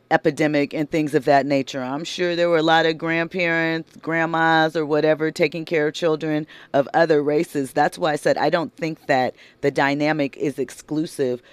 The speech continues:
to black families. I, maybe the way in which some parts of it come out, but I think that they're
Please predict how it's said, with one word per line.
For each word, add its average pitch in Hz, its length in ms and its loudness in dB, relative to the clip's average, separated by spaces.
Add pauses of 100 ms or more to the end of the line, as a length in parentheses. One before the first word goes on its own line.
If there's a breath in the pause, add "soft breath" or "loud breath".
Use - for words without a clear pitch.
(160 soft breath)
to 147 120 -2
black 127 340 -2
families. 151 440 -4
I, 135 200 0
maybe 143 400 -2
the 139 140 2
way 143 420 2
in 139 160 -2
which 139 220 -2
some 127 220 -4
parts 147 280 -4
of 151 120 -8
it 123 120 -8
come 139 180 -4
out, 143 260 0
but 135 140 2
I 135 100 0
think - 280 -10
that - 180 -10
they're 131 260 -4